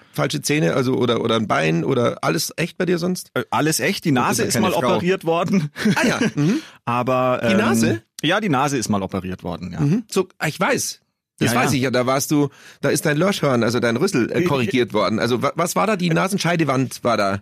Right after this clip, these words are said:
Speaker 2: Ja, ich hatte,
Speaker 1: schief?
Speaker 2: ach, ich hatte da irgendwie Probleme, irgendwie Polypen oder,
Speaker 1: Mhm.
Speaker 2: oder irgendwas.
Speaker 1: Mhm.
Speaker 2: Und, ähm, dann hieß es, das muss irgendwie gemacht werden.
Speaker 1: Mhm.
Speaker 2: Und dann habe ich das gemacht und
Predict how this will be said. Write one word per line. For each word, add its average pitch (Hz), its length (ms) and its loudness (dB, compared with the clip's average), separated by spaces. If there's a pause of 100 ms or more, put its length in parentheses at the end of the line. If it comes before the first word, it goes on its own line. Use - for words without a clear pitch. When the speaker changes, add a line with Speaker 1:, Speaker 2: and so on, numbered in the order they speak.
Speaker 2:
Ja, 131 460 0
ich 156 140 0
hatte, 147 240 0
Speaker 1:
schief? - 240 0
Speaker 2:
ach, - 100 -2
ich 139 140 0
hatte 131 180 0
da 127 140 2
irgendwie 127 480 2 (360)
Probleme, 131 500 2
irgendwie 127 540 2
Polypen 123 640 0
oder, 147 240 2
Speaker 1:
Mhm. 160 80 4
Speaker 2:
oder 110 220 0
irgendwas. 120 520 0
Speaker 1:
Mhm. 120 80 -4
Speaker 2:
Und, 104 320 2
ähm, 101 240 2
dann 101 140 0
hieß 98 200 -2
es, 104 80 -4
das 104 180 -2
muss 101 160 -2
irgendwie 98 240 -2
gemacht 98 340 -4
werden. 123 280 2
Speaker 1:
Mhm. 175 40 4
Speaker 2:
Und 180 160 -2
dann 92 160 -2
habe 104 80 0
ich 101 80 0
das - 160 -2
gemacht 87 380 -2
und 104 240 0